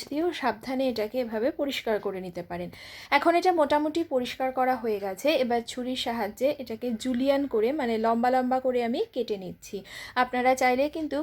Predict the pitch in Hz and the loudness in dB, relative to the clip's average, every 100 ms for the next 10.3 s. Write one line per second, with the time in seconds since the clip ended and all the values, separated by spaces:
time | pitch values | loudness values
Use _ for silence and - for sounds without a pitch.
0 | - - 247 254 240 226 233 285 247 202 | -6 -10 -6 -6 -4 -4 -4 -4 0 0
1 | 214 233 247 254 233 233 240 302 269 233 | 0 -2 -2 -2 -2 -4 0 0 2 -4
2 | - 226 233 262 233 220 214 - 233 254 | -4 -4 0 0 2 0 0 -2 0 2
3 | 240 240 240 254 302 294 254 254 262 254 | 0 -2 -2 0 0 -2 -4 -2 -2 -4
4 | 254 - 240 - 226 233 294 269 220 240 | -8 -8 -12 -6 -2 0 2 0 2 0
5 | 339 - - - 262 254 269 277 311 277 | 0 -6 -16 0 2 2 0 0 4 4
6 | 240 330 262 247 - 254 277 269 294 254 | 4 0 0 -2 0 0 2 2 2 0
7 | 254 262 262 220 202 196 202 185 180 202 | -2 -2 -2 0 -2 -2 -6 -8 -6 -2
8 | 196 311 392 202 214 214 247 262 440 - | 4 4 2 -4 -6 -6 -4 -2 -2 -4
9 | _ 302 294 220 202 175 165 165 - - | _ 0 4 2 2 -4 -4 -6 -10 -10
10 | - 233 | -2 0